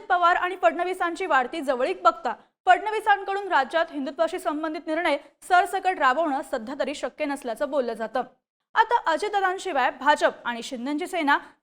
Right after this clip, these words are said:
सत्तेत सहज बसू शकते, पण समजा दादा महायुतीतून बाहेर पडले तर शिंदेची बार्गेनिंग पॉवर भाजप आणि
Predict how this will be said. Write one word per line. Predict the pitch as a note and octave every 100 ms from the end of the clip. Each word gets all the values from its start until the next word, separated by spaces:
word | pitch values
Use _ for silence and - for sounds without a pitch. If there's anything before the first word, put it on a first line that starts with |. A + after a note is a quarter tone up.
| -
सत्तेत | F#4 F4+ G#4
सहज | G#4 G4 G#4
बसू | G4 G4+
शकते, | G#4 F#4+ - A#3
पण | - A#3+
समजा | G#3 A#3+ A#3+ E4 D4 - _ B3+
दादा | D4+ C#4+ G4+
महायुतीतून | A4 F4 F#4 F#4+ F#4+ G4
बाहेर | F4+ E4+
पडले | F#4+ G4 D4 D4+ - - -
तर | A4
शिंदेची | G#4+ G4 G4+ G#4 G#4
बार्गेनिंग | G4 C#4 E4+ F#4+ G4
पॉवर | F4 D4 D#4+
भाजप | D#4+ A3 C4 D#4+ F4
आणि | D#4